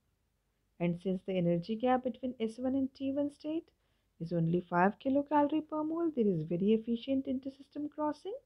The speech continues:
which populates the T one state. When the benzophenone triplet collides with butadiene, a triplet energy transfer occurs, resulting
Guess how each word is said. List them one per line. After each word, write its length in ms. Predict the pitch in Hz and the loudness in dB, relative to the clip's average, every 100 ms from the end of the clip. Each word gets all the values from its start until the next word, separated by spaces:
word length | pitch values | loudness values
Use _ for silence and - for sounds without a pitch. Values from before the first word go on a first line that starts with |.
| _ _ _ _ - | _ _ _ _ -6
which 240 | 196 - | -6 -2
populates 560 | 185 170 190 185 185 - | -4 -2 -2 -2 -2 -4
the 100 | 440 - | -6 -2
T 160 | 262 | -2
one 220 | 175 165 156 - | 2 0 -2 -8
state. 240 | - - _ _ _ _ _ _ _ _ _ _ _ _ _ _ _ _ _ | -16 -16 _ _ _ _ _ _ _ _ _ _ _ _ _ _ _ _ _
When 240 | 170 160 | 2 4
the 80 | 165 | 4
benzophenone 880 | 160 165 165 233 233 277 302 339 381 403 _ _ _ - | 4 2 2 0 0 -2 0 0 -2 -6 _ _ _ -10
triplet 680 | - 269 - 320 440 - - _ _ _ _ _ _ _ _ _ _ | -2 -2 0 0 0 -2 -16 _ _ _ _ _ _ _ _ _ _
collides 560 | 220 208 214 370 - - | 4 4 4 2 -2 -6
with 180 | 349 523 - _ - 175 | 0 0 -2 _ -6 0
butadiene, 840 | 185 175 170 196 208 233 247 330 554 - _ _ _ _ _ _ _ _ _ _ | 2 2 0 0 2 4 4 2 0 -8 _ _ _ _ _ _ _ _ _ _
a 40 | 175 | -10
triplet 580 | 175 214 208 247 320 - | -4 -2 -2 -2 -4 -2
energy 440 | 185 180 180 240 269 | -2 0 0 -2 -2
transfer 480 | 277 277 285 - 320 | 0 0 -2 -2 0
occurs, 580 | 311 - 415 587 - _ _ _ _ _ _ _ _ _ _ - | 0 0 0 0 -2 _ _ _ _ _ _ _ _ _ _ -2
resulting 640 | 185 165 175 175 180 381 | 0 2 2 2 -2 -8